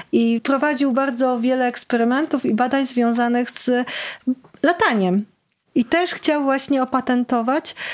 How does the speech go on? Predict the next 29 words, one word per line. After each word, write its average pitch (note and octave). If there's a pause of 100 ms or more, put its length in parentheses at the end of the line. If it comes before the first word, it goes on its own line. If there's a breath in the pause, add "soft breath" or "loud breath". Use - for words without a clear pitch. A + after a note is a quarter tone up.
(140 loud breath)
jakiś D4
statek D#4
powietrzny, F#3 (380 loud breath)
ale C4+
ze D#4+
względu D4+
na C#4+
to, C#4+
że C4+ (120)
jego C4+
zainteresowania C4+
były C4
tak C4
rozległe, B3+
nie D4+
potrafił C#4
się C4+
skupić, D4+
e, C4+
konkretnie C#4+
na B3+
jednej B3
rzeczy. F#3 (1160 loud breath)
I B3
koniec C4
końców B3
nie A#3+
doszło A3
do G3+